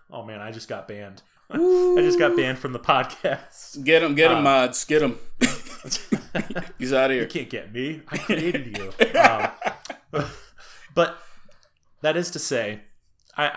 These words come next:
Speaker 1: I'm less, like, I, I could be very nitpicky. I could be
Speaker 2: Mm-hmm.
Speaker 1: very nitpicky in the past.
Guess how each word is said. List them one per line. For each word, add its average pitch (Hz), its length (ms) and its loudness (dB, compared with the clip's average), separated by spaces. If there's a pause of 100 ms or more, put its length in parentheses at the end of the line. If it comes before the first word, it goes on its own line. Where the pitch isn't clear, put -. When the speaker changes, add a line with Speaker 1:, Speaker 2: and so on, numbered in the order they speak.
Speaker 1:
I'm 160 180 -4
less, 147 360 -4
like, 131 380 -4 (840)
I, - 120 -10 (140)
I 139 120 -4
could 147 220 -10
be 127 100 -8
very 113 300 -8
nitpicky. 104 800 -12 (160)
I 120 100 -16
could 139 180 -4
be 135 60 0
Speaker 2:
Mm-hmm. 127 80 -4
Speaker 1:
very 107 220 -8
nitpicky 110 480 -14
in 107 60 -12
the 107 60 -14
past. 110 400 -10